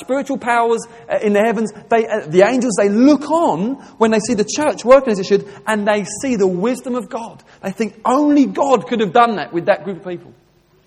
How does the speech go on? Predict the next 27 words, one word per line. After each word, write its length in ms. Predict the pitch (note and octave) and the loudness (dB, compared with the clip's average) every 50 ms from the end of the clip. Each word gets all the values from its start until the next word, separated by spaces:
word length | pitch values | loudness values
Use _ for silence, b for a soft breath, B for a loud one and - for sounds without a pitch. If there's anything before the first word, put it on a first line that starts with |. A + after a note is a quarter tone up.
| _ _ _ _ _ _ _ _ - | _ _ _ _ _ _ _ _ 0
Yeah? 180 | F#3+ B3 D4 - - - - B B B B B | 2 2 2 0 -6 -18 -20 B B B B B
Only 380 | - B3 C#4+ D#4 D4+ D4+ D4+ C#4 | -2 0 2 4 4 6 4 4
that 300 | G#3+ - - C4+ - B3 | 2 4 2 2 2 2
must, 420 | B3 B3+ C4+ D4+ D#4 - - - B B B B | -6 -6 -6 -6 -8 -8 -14 -18 B B B B
that's 220 | D4 C#4+ C#4+ - | 0 0 0 -4
amazing. 480 | D#4+ D4 C#4+ C#4+ D4+ D#4 D#4 A#3+ A#3+ A3 | -2 0 0 2 2 2 0 0 -2 -4
They 120 | A3 A3 G#3+ A3 - - | -4 -6 -6 -8 -10 -4
see, 220 | - D#4 C#4+ A#3 - B B B | -2 0 0 0 -2 B B B
where 160 | B A#3 D4+ D#4+ | B -2 -2 0
does, 180 | D#4+ D4 - | -2 -6 -8
where 240 | C4 C4 C4 D4+ E4 | -6 -4 -2 -2 -2
do 100 | D#4 D4+ | -2 -2
the 100 | C4 B3+ | -2 -2
angels 540 | B3+ C4 C#4 D4 D4 C#4+ A#3+ C#4 C#4 C4 A3 | -2 -2 -2 -2 -2 -2 -2 -2 -4 -4 -4
look 180 | C4 C#4 C#4 B B B B | -6 -8 -8 B B B B
when 120 | - B3+ | -6 -4
they 60 | B3 B3 | -4 -2
want 140 | B3 B3+ | -4 -4
to 60 | B3 B3 | -4 -6
see 120 | - C4 A3+ | -6 -6 -2
God's 200 | F#3 B3+ A#3+ F3+ | 0 0 0 0
wisdom? 280 | G3+ B3 A3 - G#3 | -2 -6 -6 -4 -6
They 100 | F#3 F#3+ | -4 -4
look 280 | G3+ G#3 A3+ D#4 E4 - | -4 -2 -4 -4 -6 -8
to 100 | - B3 | -10 -10
the 80 | G3+ A3 | -10 -10
church. 580 | - - C#4+ C#4+ A3+ - - _ - - _ | -10 -10 -10 -10 -10 -12 -16 _ -20 -20 _